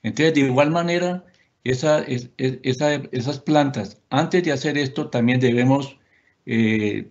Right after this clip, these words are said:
descabezar, o sea, eliminar pétalos para que la planta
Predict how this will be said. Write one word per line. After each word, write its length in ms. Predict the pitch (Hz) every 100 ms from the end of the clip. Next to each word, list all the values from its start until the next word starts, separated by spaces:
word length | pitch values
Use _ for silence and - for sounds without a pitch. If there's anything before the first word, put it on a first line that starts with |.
| _
descabezar, 840 | - 98 120 117 120 110 101 156 175
o 80 |
sea, 200 | 120 117
eliminar 580 | 110 110 110 110 120 120
pétalos 480 | 135 131 135 139 143
para 280 | 135 117 110
que 80 | 117
la 160 | 107
planta 460 | 117 123 117 135 139